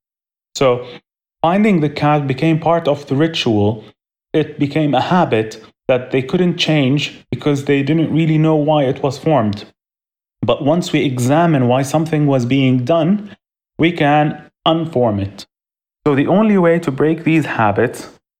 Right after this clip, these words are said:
is to create new ones and to follow the twenty-one day rule. In brief, the twenty-one day rule says that if you do something for twenty-one days in a row, it becomes a habit. So to break a habit, practice a more useful one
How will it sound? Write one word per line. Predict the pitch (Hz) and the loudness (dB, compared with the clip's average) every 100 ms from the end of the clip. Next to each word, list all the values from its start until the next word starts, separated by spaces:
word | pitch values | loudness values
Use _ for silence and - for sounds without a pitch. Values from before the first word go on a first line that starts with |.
| _ 214 | _ -6
is | 165 | -4
to | 190 | -2
create | 190 180 180 180 | 0 2 2 0
new | 175 180 190 | 2 4 4
ones | 160 117 104 104 - - _ - | 4 2 2 -2 -8 -20 _ -4
and | 143 139 | -2 -2
to | 143 | -2
follow | 165 165 165 | 0 0 2
the | 156 | 0
twenty-one | 135 135 - 135 131 123 | 0 -2 0 0 0 2
day | 120 135 | 0 2
rule. | 151 117 110 104 - _ _ _ _ _ _ _ _ - | 2 0 -2 -8 -16 _ _ _ _ _ _ _ _ 0
In | 233 143 | 0 2
brief, | 107 135 180 | 0 0 -2
the | 135 | -6
twenty-one | - 185 180 180 165 | -2 -2 2 2 2
day | 135 120 120 | 2 2 2
rule | 113 110 113 | 2 0 -2
says | - 117 107 - | -2 -2 -2 -4
that | 104 | -6
if | 110 | -4
you | 123 | -2
do | 120 196 | 0 0
something | 180 131 131 113 | 0 -4 -4 -4
for | - 113 | -2 -2
twenty-one | 151 175 185 220 190 175 | 0 0 2 2 2 2
days | 143 151 139 | 0 0 0
in | 123 | 0
a | 120 | 0
row, | 117 104 110 165 - - _ _ | 2 2 0 -4 -12 -20 _ _
it | 226 - | -6 -4
becomes | 135 131 143 | -4 -2 -2
a | 151 - | -2 0
habit. | 165 110 98 - _ _ - | 0 0 -4 -8 _ _ -12
So | - 123 | -4 -2
to | 123 | -2
break | 110 120 233 | 0 0 0
a | - | -2
habit, | - 123 107 120 - - _ _ _ _ | 0 0 0 -2 -6 -20 _ _ _ _
practice | 180 202 - 208 | 0 0 -2 -4
a | - | 0
more | 123 170 175 | 0 2 2
useful | 170 180 - 131 110 | 2 0 0 -2 2
one | 110 107 123 - | 2 2 0 -4